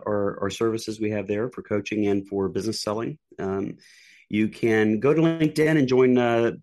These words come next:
uh, the Growth Engine LinkedIn group. It's, uh, growth-minded, uh, C E Os, C M Os, marketing leaders.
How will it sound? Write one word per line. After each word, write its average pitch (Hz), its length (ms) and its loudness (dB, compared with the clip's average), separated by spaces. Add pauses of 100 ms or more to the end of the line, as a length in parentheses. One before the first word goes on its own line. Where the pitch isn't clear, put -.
(140)
uh, 107 200 -4
the 110 140 -4
Growth 123 260 0
Engine 120 240 4
LinkedIn 117 340 2
group. 92 240 -2
It's, 92 240 -2
uh, 95 140 2
growth-minded, 110 640 0 (240)
uh, 92 200 -2
C 123 260 0
E - 20 2
Os, 120 320 0
C 120 100 0
M 117 140 2
Os, 113 420 2
marketing 113 380 0
leaders. 110 560 -2